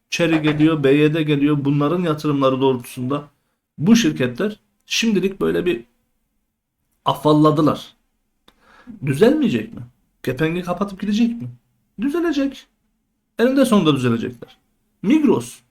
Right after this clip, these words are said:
Kim bana diyebilir ya Migros kötü?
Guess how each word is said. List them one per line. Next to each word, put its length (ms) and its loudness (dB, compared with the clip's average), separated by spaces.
Kim 220 0
bana 220 2
diyebilir 300 2
ya 140 0
Migros 380 0
kötü? 360 -8